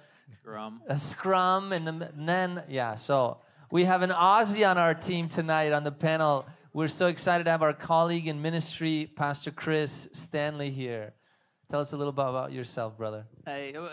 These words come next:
Speaker 1: hey, thank you so much for letting me hang out with you all tonight. Uh, I, I spend time with the high school kids here. I work here as the high school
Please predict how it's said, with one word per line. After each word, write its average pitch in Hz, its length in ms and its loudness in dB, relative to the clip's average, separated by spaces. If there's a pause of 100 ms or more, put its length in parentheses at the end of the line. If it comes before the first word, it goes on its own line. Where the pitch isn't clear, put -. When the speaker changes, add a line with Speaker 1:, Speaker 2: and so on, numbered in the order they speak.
Speaker 1:
hey, 151 280 -10
thank 160 180 -10
you 143 40 -16
so 147 180 -10
much 139 280 -12
for 139 80 -18
letting 127 180 -12
me 123 100 -14
hang 120 220 -10
out 117 140 -8
with 110 120 -14
you 117 100 -10
all 113 100 -10
tonight. 117 320 -8 (440)
Uh, 143 300 -2 (160)
I, 160 380 -4 (100)
I 151 120 -8
spend 156 280 -12
time 151 300 -8
with 135 100 -18
the 131 80 -10
high 143 200 -4
school 170 200 -14
kids 139 300 -12
here. 135 340 -8
I 120 100 -6
work 123 280 -10
here 120 160 -12
as 117 100 -14
the 117 80 -14
high 110 220 -10
school 110 360 -16